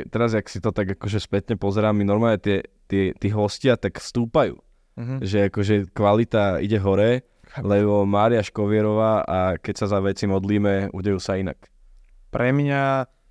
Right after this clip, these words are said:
Speaker 2: tým, že Máriu poznám a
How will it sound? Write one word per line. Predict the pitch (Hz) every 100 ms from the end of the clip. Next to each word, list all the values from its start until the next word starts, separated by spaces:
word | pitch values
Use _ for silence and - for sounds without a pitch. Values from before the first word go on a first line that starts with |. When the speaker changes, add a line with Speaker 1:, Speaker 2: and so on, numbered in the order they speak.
| _ _
Speaker 2:
tým, | 127 131
že | 131
Máriu | 123 127 135
poznám | 120 120 120 123 123 127 139 - _ _ _ _ _ -
a | - 104 104 104